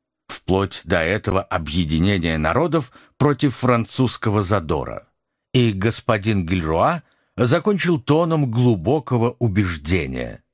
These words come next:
«Это большой, очень большой человек, который хочет спокойствия, но верит только в угрозы и в насильственные средства для его достижения. В общем, господа,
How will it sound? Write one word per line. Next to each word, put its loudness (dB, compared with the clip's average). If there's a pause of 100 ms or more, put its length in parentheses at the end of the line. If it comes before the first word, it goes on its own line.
(580)
«Это 0
большой, -4 (420)
очень 0
большой 0
человек, -2 (280)
который 2
хочет -2
спокойствия, -4 (360)
но 2
верит 0 (100)
только 2
в -4
угрозы 0 (320)
и 2
в 2
насильственные 2
средства 0
для 0
его 0 (180)
достижения. -4 (540)
В 4
общем, -2
господа, 0